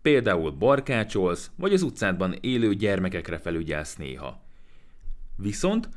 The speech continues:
ha kinövi a hobbi státuszt a tevékenységed, és felmondasz a munkahelyeden, már nem fogsz tudni törvényesen adószámos magánszemély maradni. Eljött az idő, hogy vállalkozó légy. Amennyiben az egyéni vállalkozást választod,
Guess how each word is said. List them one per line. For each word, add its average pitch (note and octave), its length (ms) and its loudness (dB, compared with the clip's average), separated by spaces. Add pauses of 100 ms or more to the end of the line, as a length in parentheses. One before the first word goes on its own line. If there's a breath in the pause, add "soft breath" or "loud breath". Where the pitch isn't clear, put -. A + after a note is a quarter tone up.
(120)
ha G#2 100 -4
kinövi F#3+ 400 4
a F#2 60 6
hobbi C#3+ 360 4
státuszt C3+ 520 -2
a E2+ 60 -2
tevékenységed, G#2+ 960 0 (140 loud breath)
és - 160 -6
felmondasz E3 640 2
a G2+ 60 0
munkahelyeden, A#2+ 800 0 (180 loud breath)
már G2 200 -2
nem F#3+ 240 0
fogsz C3+ 280 0
tudni A2+ 320 2
törvényesen G#2 640 2
adószámos F#2 760 -2
magánszemély F2 640 -2
maradni. D2 520 -4 (380 soft breath)
Eljött C3+ 460 4
az E2 140 -4
idő, G#2+ 380 2 (200)
hogy D#2+ 240 -4
vállalkozó F2 720 0
légy. C#2 380 -6 (260)
Amennyiben B2 540 2
az F#2 160 0
egyéni A#2+ 320 0
vállalkozást F#2 680 -2
választod, A#2 600 -2